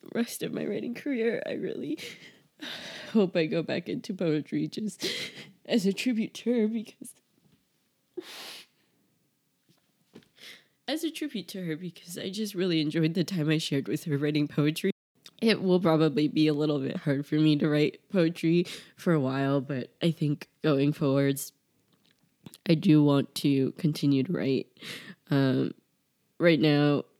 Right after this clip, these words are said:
I think I'm stuck in the everyday rhythm, and I, I don't really get to sit back and think about what I'm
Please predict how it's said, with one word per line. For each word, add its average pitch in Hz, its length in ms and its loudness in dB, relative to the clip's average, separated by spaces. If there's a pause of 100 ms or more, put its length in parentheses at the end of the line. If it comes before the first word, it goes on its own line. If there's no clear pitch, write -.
(220)
I 165 80 4
think 175 260 4
I'm 151 120 -2
stuck - 320 -2
in 151 120 4
the - 120 2
everyday 143 360 2
rhythm, 143 460 0 (260)
and 143 140 2
I, 143 260 0
I 135 140 -2
don't 131 180 0
really 139 200 0
get 156 200 -2
to 170 100 0
sit - 280 -4
back 147 260 -2
and 139 260 -2 (840)
think 170 260 -2
about 147 280 0
what 143 120 0
I'm 135 200 -2